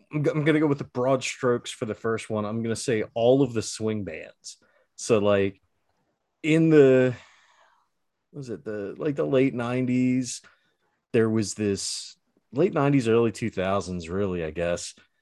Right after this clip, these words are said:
there was this revival of swing music. And so we're talking, the, the big ones were Cherry Poppin' Daddies,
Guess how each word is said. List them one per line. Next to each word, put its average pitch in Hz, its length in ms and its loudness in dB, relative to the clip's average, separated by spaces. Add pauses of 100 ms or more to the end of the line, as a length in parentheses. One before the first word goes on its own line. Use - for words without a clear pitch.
(400)
there 107 160 2
was 101 200 -2
this 101 540 -2
revival 107 640 2
of - 160 -2
swing 113 480 -2
music. 80 480 -8
And 82 300 -14
so - 180 0
we're 101 140 2
talking, 101 600 2 (640)
the, 98 260 4
the 110 80 -6
big 135 260 4
ones 98 320 0
were 87 340 -6 (220)
Cherry 135 300 2
Poppin' 139 280 2
Daddies, 85 440 -4